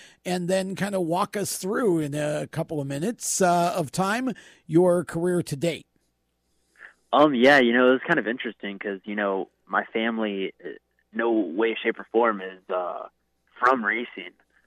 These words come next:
Speaker 2: Uh, you know, my dad came from <laughs> Cuba when he was eight, so I, I lived in
Speaker 1: Oh, wow.
Speaker 2: Miami. Uh, so I played tackle <laughs> football for five years, did not know anything about a race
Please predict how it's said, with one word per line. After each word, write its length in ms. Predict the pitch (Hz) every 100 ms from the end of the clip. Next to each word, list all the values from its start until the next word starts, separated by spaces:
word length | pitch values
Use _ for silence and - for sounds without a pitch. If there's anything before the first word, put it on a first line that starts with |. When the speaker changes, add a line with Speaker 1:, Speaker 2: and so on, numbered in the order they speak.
| _ -
Speaker 2:
Uh, 60 | 90
you 140 | 95
know, 80 | 98
my 100 | 95
dad 220 | 98 98
came 160 | 104 92
from 180 | 104 92
<laughs> 80 |
Cuba 320 | 131 131 147 117
when 100 | 110
he 80 |
was 120 | 104 98
eight, 260 | 107 104 _
so 60 | 107
I, 400 | 98 98 90 92
I 40 | 101
lived 260 | 104 117
in 80 | 110
Speaker 1:
Oh, 80 | 98
wow. 20 |
Speaker 2:
Miami. 480 | 95 104 101 113 135 _ _ _ _ _ _ -
Uh, 360 | 110 107 101 92 -
so 420 | 113 110 104 104 101
I 60 |
played 260 | - 151 156
tackle 280 | 127 113 120
<laughs> 40 |
football 240 | 156 127 117
for 160 | 113
five 240 | - 113 110
years, 340 | 113 110 107 - _ _ _ _ _ _ _
did 140 | 123
not 180 | 120 120
know 120 | 120
anything 320 | 120 123 123 117
about 200 | 104 101
a 20 |
race 220 | 104 113